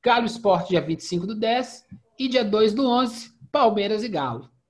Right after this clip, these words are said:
Lembrando que no dia sete do onze, o jogão,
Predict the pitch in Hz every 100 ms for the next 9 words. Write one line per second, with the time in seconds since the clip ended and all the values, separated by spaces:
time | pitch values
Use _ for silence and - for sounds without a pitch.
0 | _ 190 120 113 110 143 214 247 - 147
1 | 135 117 - - 208 - - 269 240 262
2 | 262 - _ _ - 226 196 220 190 185
3 | 202 240 254